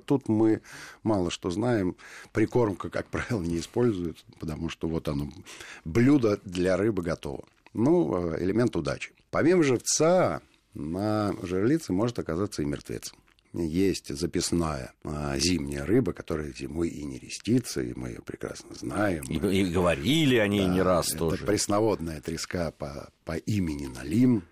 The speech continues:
Speaker 1: э, с характерным усиком, которая, э, зимой весьма активна, но рыба – это ведёт донный образ жизни. И в отличие от большинства жерлиц, которые ставятся на других хищников,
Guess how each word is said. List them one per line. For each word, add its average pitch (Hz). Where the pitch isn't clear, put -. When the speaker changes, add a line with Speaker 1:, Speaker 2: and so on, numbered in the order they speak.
Speaker 1:
э, -
с -
характерным 73
усиком, 123
которая, 135
э, 90
зимой 92
весьма 82
активна, 127
но 107
рыба – 160
это 151
ведёт 80
донный 92
образ 85
жизни. 69
И 85
в 80
отличие 90
от 69
большинства 76
жерлиц, 71
которые -
ставятся 73
на 73
других 73
хищников, -